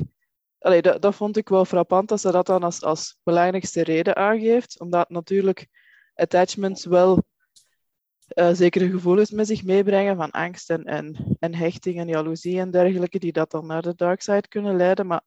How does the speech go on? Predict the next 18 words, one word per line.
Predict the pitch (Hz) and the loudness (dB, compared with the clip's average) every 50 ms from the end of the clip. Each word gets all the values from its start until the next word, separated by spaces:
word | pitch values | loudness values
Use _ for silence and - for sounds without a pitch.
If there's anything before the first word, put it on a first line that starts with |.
| _ _ _ _ _ _ _ _ _ _ _ _ | _ _ _ _ _ _ _ _ _ _ _ _
voor | - 160 170 170 156 160 | -6 0 0 0 2 2
mij, | 156 160 160 185 208 202 - _ _ | 4 4 6 6 4 4 0 _ _
voor | - 165 165 165 143 | -8 -4 -4 -2 0
mijn | 156 160 170 - | 0 0 0 0
aanvoelen | - 156 170 190 202 196 208 214 220 214 214 - | 2 2 2 2 0 0 0 2 4 4 2 2
was | - 139 156 160 165 175 - - - _ _ _ _ _ _ _ _ _ _ _ _ _ _ _ _ _ _ _ | 0 -2 -2 -2 -2 -2 -4 -8 -18 _ _ _ _ _ _ _ _ _ _ _ _ _ _ _ _ _ _ _
de | - 170 | -10 -6
manier | 180 165 165 160 175 202 214 | -2 -2 0 2 2 2 4
waarop | 202 190 180 175 151 | 4 4 4 2 2
dat | 160 156 | 2 0
de | - 165 | 0 -2
Jedi | 160 - 170 156 151 151 139 | 0 2 2 2 4 2 2
Order | - - 165 185 180 196 202 180 | 2 2 2 2 2 0 -2 0
daarmee | - 165 151 151 160 147 - | 0 0 0 0 -2 -4 -4
omgingen | 170 180 202 208 220 214 214 202 | -4 -4 -4 -4 -4 -2 -4 -4
toch | - 170 170 - - | -4 -4 -8 -6 -4
ook | - 185 - | -4 -4 0
wel | - 196 190 190 185 180 | 2 4 4 4 4 2